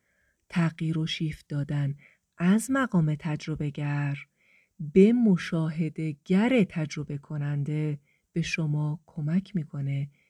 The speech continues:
که با تجربهٔ نامطلوب خودتون همزیستی بکنید. اینه که باعث التیامه، چون آگاهانه دارید نگاه و تجربهش می‌کنید.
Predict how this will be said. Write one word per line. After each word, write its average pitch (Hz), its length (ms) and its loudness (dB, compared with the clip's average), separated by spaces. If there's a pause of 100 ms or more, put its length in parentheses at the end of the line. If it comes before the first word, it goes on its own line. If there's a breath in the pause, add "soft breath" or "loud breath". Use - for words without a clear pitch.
(120)
که 160 120 -8
با 147 240 -6
تجربهٔ 165 800 -6
نامطلوب 185 680 0
خودتون 147 600 -10 (340)
همزیستی 156 760 -6
بکنید. 139 640 -8 (960)
اینه 160 500 6
که 156 240 -10
باعث 151 680 -10 (280)
التیامه، 147 1160 -4 (720)
چون 170 260 2 (160)
آگاهانه 175 1160 2
دارید 151 460 -6
نگاه 160 480 -2
و 165 60 -2
تجربهش 151 720 -6
می‌کنید. 151 680 -6